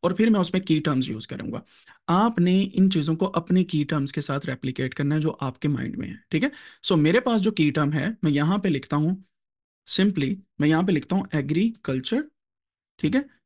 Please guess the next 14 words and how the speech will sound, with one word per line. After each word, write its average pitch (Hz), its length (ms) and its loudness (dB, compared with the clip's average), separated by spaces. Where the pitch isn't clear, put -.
और 151 440 2
and 165 260 4
लिख 170 220 2
के 156 120 -2
मैं 160 120 2
साथ 143 340 0
लिखता 135 320 -4
हूँ, 143 420 -2
अ, 127 220 -4
यहाँ 147 200 4
पे 151 100 0
लिखता 135 280 -2
हूँ, 139 340 0
अ, 151 60 -10